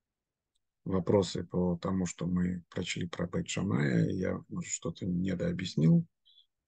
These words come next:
то вы можете как раз сейчас самое время задать, потому что теперь мы переходим к следующей сугие, как это называется в Талмуде. Э, да,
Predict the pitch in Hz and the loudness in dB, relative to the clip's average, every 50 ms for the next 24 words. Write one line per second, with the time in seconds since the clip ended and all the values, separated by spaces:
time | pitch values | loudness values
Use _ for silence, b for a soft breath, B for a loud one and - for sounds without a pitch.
0 | _ _ - - 110 - - 101 98 90 87 87 90 87 - - - - - 95 | _ _ -2 0 0 2 2 2 2 2 2 2 0 -2 -4 -6 -8 -6 -6 -6
1 | 92 - - - - - - 95 110 - - - - 85 85 - - - - - | -6 -8 -12 -10 -6 -4 -2 -2 -4 -4 -6 -6 -6 -6 -8 -10 -8 -6 -4 -2
2 | 90 87 87 82 85 87 82 82 - - - 104 117 127 165 170 170 - - - | -2 -2 -2 -2 -2 -2 -4 -4 -6 -4 -2 2 6 8 8 8 8 6 0 -2
3 | - 92 90 - - - 113 113 110 95 95 - - - - - - - 101 - | -2 -2 -2 -4 -2 0 0 2 2 2 0 -2 -4 -6 -8 -6 -4 -4 -2 0
4 | 92 170 - _ _ _ _ _ _ _ _ _ _ _ _ _ _ _ _ - | 0 -2 -2 _ _ _ _ _ _ _ _ _ _ _ _ _ _ _ _ -10
5 | - - - 92 95 92 90 - - - 90 90 87 - - - 110 107 110 113 | -4 0 2 2 2 2 0 0 0 0 0 0 0 0 2 2 4 4 6 6
6 | 104 98 90 85 - - - - - - - - 85 - - - - - - - | 6 6 4 4 2 -2 -8 -8 -8 -8 -6 -6 -6 -4 -4 -4 -4 -6 -6 -8
7 | - - _ - - - - - 151 151 120 117 - _ _ _ _ _ _ _ | -12 -16 _ -6 -2 0 2 4 4 2 2 0 -4 _ _ _ _ _ _ _
8 | _ _ _ B B B B B B B B B _ _ _ _ - - 98 95 | _ _ _ B B B B B B B B B _ _ _ _ -6 -2 -2 0
9 | 90 - - - - - 107 - - 110 101 104 107 | 0 -2 -4 -6 -8 -12 -14 -8 -4 -2 0 0 0